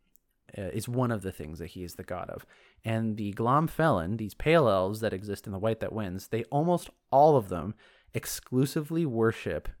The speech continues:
Remergond. Remergond is the main deity of all of these clans, of all of these cultures. So Glomfelin culture is heavily rooted in the worship of Remergond, the god of entropy, and a belief in the incoming end of the world.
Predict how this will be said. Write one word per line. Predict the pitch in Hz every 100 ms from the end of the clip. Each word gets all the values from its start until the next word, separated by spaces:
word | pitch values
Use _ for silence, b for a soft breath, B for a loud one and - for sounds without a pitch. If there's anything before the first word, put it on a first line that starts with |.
| -
Remergond. | 113 110 95 - - - b b b
Remergond | 110 127 131 123 117 113 110
is | 113 113 104
the | 110
main | 101 101 113 131 131
deity | 113 117 101 90 92
of | - 92 - _ _
all | - 117 120
of | 117
these | 113 104
clans, | - 110 104 104
of | 98 -
all | 104 98
of |
these | 95 87
cultures. | - 67 - -
So | - -
Glomfelin | 113 135 147 160 147 143
culture | 104 98 110
is | 104
heavily | - 120 120
rooted | 104 95 101
in |
the | 104
worship | 95 87 - -
of | 98
Remergond, | 104 135 117 90 52 95 110
the | 117
god | 107 92
of | 87
entropy, | 104 101 - - _ b b b b b b
and | 143 165 117 127
a | 123
belief | 113 120 180 117 -
in | 123
the | 113 -
incoming | 139 147 139 127 113 110
end | 107 101
of | 92
the | 90
world. | 98 120 73